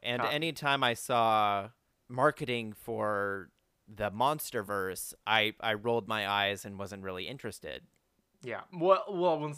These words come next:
Speaker 2: when Skull Island came out, I had no idea that, like, they were connected at all.
Speaker 1: Mm-hmm.
Speaker 2: And I guess,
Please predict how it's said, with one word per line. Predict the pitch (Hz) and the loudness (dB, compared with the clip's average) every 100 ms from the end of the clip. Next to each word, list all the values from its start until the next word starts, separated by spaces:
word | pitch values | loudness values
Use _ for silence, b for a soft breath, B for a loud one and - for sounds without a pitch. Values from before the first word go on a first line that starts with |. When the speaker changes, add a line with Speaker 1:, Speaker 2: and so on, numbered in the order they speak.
| - | -8
Speaker 2:
when | 156 143 131 | -6 -6 -8
Skull | - 202 165 | -4 2 6
Island | 143 185 127 | 6 4 -4
came | 135 120 | -6 -2
out, | 117 | 2
I | 123 | 2
had | 160 135 | 2 -2
no | 135 | -2
idea | 131 123 123 | -4 -2 -4
that, | 117 - _ _ | -6 -10 _ _
like, | 131 113 - - _ _ _ 123 | -8 -8 -10 -20 _ _ _ -8
they | 131 123 | -6 -4
were | 117 | -6
connected | 131 117 117 123 90 | -8 -8 -8 -8 -8
at | |
all. | 95 101 101 _ _ _ _ - | -8 -8 -10 _ _ _ _ -16
Speaker 1:
Mm-hmm. | 110 107 95 95 | -12 -10 -8 2
Speaker 2:
And | 185 | 4
I | 247 | 6
guess, | 403 - | 4 -4